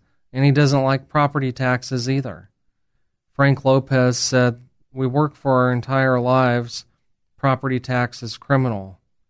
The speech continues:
and illegal aliens don't pay taxes. They send money out of the country." Julie Clark said that she por-, supported a flat tax, and she wants to remove part of the I R S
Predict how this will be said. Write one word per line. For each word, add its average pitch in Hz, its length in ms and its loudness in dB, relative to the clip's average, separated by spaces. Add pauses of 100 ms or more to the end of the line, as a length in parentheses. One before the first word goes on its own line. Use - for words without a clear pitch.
(140)
and 113 300 -6
illegal 131 500 2
aliens 127 540 0
don't 120 260 -6
pay 147 160 -6
taxes. 113 680 -10
They 117 120 -6
send 120 380 -4
money 117 280 -6
out 113 160 -6
of 107 120 -10
the 113 80 -20
country." 123 540 -12 (1800)
Julie 139 320 4
Clark 135 400 0
said 123 260 0
that 117 140 -6
she - 200 -4
por-, 120 380 -8
supported 131 680 -2
a 117 100 -2
flat 151 380 0
tax, - 640 -14 (320)
and 120 240 -8
she 135 220 -4
wants 127 460 -4
to 120 380 -2 (400)
remove 131 600 2
part 131 240 2
of 113 60 0
the 113 60 -2
I 117 280 -2
R 117 240 -2
S 117 420 -2